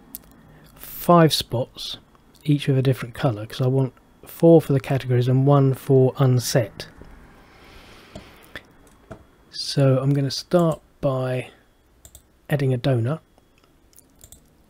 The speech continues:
Donut is a modified polyline, and they're very handy because they give you a nice spot of colour without having to use hatch.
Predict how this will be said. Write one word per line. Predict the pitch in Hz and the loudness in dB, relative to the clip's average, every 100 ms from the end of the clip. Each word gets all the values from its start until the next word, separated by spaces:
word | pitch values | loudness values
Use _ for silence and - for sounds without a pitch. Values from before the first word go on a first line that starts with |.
| - | 0
Donut | 165 156 147 | 2 4 2
is | 131 | 0
a | 127 | 0
modified | 139 156 143 - 147 131 - | 0 0 -2 -2 0 0 -2
polyline, | - 160 120 104 104 117 143 - - - 156 | -2 2 2 -2 -6 -6 -6 -8 -16 -16 -6
and | 131 | -2
they're | 135 | -2
very | 139 165 139 | 0 2 2
handy | - - 156 135 104 117 143 - - | 0 -2 0 0 -2 -8 -12 -18 -16
because | - 143 143 | -12 -6 -4
they | 139 | -2
give | 139 | 0
you | 131 | 0
a | |
nice | 143 143 - | 2 -2 -4
spot | - 131 - | -6 -6 -6
of | 120 | -10
colour | - 113 107 - _ _ _ - - - - - _ - - - _ | -8 -8 -10 -16 _ _ _ -20 -20 -20 -20 -20 _ -20 -20 -20 _
without | - 131 131 113 | -6 -2 -2 -2
having | 123 120 | -2 -2
to | |
use | 123 117 | -2 -4
hatch. | - 120 - - - | -6 -10 -10 -14 -16